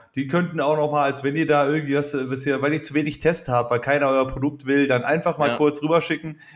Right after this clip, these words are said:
Speaker 1: und wir, wir machen das dann. Wir machen Witze über alle, also auch über euch, ist gar kein Problem.
Speaker 2: Yes.
Speaker 1: Deswegen ist
Speaker 2: Aber
Speaker 1: gar kein
Speaker 2: Robin,
Speaker 1: Problem.
Speaker 2: wo wir, wo wir gerade so im, im weitesten Bereich der, äh, der Technik sind. Ich hab vorhin zehn Minuten, bevor wir, äh, hier, äh, aufgenommen haben,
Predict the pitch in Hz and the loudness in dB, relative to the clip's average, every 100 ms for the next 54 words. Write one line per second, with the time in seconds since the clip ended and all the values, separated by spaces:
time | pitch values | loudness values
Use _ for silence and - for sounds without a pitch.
0 | - 139 139 131 127 135 131 110 - 107 | -10 -2 -2 -2 -2 -2 -4 -10 -10 -12
1 | 104 131 170 160 165 170 156 139 120 143 | -8 -4 -4 -4 -6 -6 -2 0 0 0
2 | 175 170 - - 127 139 139 123 113 113 | 0 -2 -6 -8 0 2 2 0 0 0
3 | 110 - 120 120 117 110 107 104 101 _ | -2 -6 -4 -4 -6 -12 -10 -12 -12 _
4 | _ _ 107 110 - - 117 113 110 175 | _ _ -4 -4 -4 -8 -6 -2 0 0
5 | 202 175 - 156 - - 160 165 185 143 | 4 2 2 -2 -8 -12 -6 -2 -2 0
6 | 170 190 147 147 170 147 143 139 135 131 | 0 0 2 0 0 -2 0 2 0 -4
7 | 123 131 156 160 131 139 143 135 120 123 | -4 -2 -4 -6 -4 -2 -2 0 2 4
8 | 107 120 127 151 151 117 110 95 117 110 | 2 0 -2 -4 -6 -6 -6 -8 -8 -10
9 | - 165 175 160 _ _ 190 214 202 185 | -2 -2 -2 -8 _ _ -6 -2 -2 -4
10 | 156 143 135 131 147 151 135 127 123 131 | -8 -14 -12 -8 -4 0 0 0 -2 0
11 | 131 127 127 123 123 - 120 117 120 117 | 0 2 2 2 2 0 2 4 4 2
12 | - 147 - 120 110 110 113 160 | 2 -2 0 0 0 2 0 -2